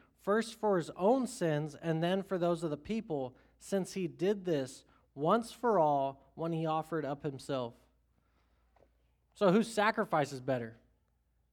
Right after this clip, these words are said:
I mean, think of the earthly high priest, even within its own system, it implies it doesn't work.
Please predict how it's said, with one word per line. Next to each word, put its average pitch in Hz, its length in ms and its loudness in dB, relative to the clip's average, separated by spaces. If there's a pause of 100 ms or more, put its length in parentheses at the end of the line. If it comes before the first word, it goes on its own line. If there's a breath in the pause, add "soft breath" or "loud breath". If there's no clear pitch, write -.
(200)
I 190 60 -2
mean, 190 140 4
think 226 200 2
of 196 140 2
the 202 380 8 (100)
earthly 214 340 2
high 196 160 4
priest, 185 580 -4 (460 soft breath)
even 240 340 2 (120)
within 214 340 6
its 202 160 2
own 214 180 4
system, 214 640 0
it 170 100 0
implies 196 560 2
it 151 140 -4
doesn't 180 300 2
work. 151 440 0